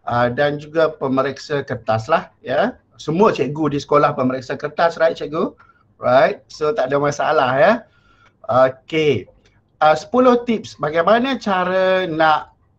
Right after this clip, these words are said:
uh, skor A plus dalam S P M anda, ya, terutamanya dalam subjek sejarah. Okey, buat catatan sikit, guys. Okey, buat catatan sikit. Okey, yang pertama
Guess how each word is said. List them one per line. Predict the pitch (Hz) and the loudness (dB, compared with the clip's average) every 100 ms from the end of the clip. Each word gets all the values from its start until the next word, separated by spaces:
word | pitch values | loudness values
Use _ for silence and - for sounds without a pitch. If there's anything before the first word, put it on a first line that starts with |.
| _ | _
uh, | 139 135 135 131 | 2 4 4 2
skor | 127 - - 180 165 | 0 -8 -2 2 2
A | 151 151 | 2 -8
plus | - 147 143 - | -2 -2 -2 -4
dalam | 135 131 131 123 - | -2 2 0 0 -10
S | 131 | -12
P | - 131 | -10 -8
M | 123 110 | -6 -6
anda, | 120 113 110 98 | -6 -4 -6 -8
ya, | 123 190 - | -4 -4 -4
terutamanya | - - 131 131 139 143 147 | -10 -4 -4 -2 -4 -4 -2
dalam | 131 123 127 | 0 2 0
subjek | 120 117 120 127 - | -2 -4 -4 -6 -6
sejarah. | 113 113 110 110 - _ _ - | -8 -4 -2 -2 -4 _ _ 0
Okey, | 135 151 185 139 113 - _ | 0 0 0 -2 -2 -10 _
buat | 151 180 | -2 0
catatan | 180 180 202 196 190 | -2 0 0 2 -2
sikit, | - 208 - | 0 -2 4
guys. | 170 240 - - _ _ _ _ _ _ _ | 2 2 -4 -18 _ _ _ _ _ _ _
Okey, | 156 202 285 - _ 139 | 0 0 0 -8 _ 0
buat | 156 160 | 4 4
catatan | - 147 147 147 139 135 | 2 -4 -4 -2 -4 -4
sikit. | - 120 143 156 185 254 - _ _ _ _ _ _ _ _ _ _ _ _ _ - | -10 -8 -2 0 2 0 -6 _ _ _ _ _ _ _ _ _ _ _ _ _ 2
Okey, | 170 202 196 - 127 | 4 4 0 -8 -2
yang | 180 226 233 | 2 2 2
pertama | 214 208 180 180 185 214 403 | -2 0 0 0 4 4 2